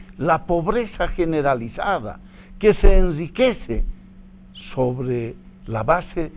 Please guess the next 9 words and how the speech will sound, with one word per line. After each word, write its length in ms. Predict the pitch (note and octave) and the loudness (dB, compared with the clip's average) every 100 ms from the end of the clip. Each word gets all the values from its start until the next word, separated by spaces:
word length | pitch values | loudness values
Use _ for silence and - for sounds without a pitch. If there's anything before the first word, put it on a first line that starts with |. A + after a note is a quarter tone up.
| - - | -18 -14
de 200 | - C3+ | -6 -6
la 160 | B2 A2+ | -6 -8
sobreexplotación 1600 | - G3+ F3+ D#3 E3+ - - C3 A#2 A#2 G#2+ E3+ F3 D#3+ D3 - - - | -4 -4 -2 -4 -6 -8 -10 -10 -10 -12 -12 -6 -4 -4 -8 -12 -20 -8
de 140 | B2 | -6
los 220 | A#2+ A2+ | -6 -8
recursos 640 | A#2 G#2 E3 D3 - B2+ - | -10 -10 -8 -8 -10 -14 -14
naturales, 760 | A2+ F#2+ - A#2 C3+ C3+ F#2+ - - - - - - - - - | -18 -16 -8 -2 -2 -4 -14 -18 -20 -20 -20 -20 -20 -20 -14 -8
pero 220 | G#2+ G#2 | -8 -8
también 600 | G#2+ G#2 G#2 D#3 E3+ | -8 -8 -6 -6 -8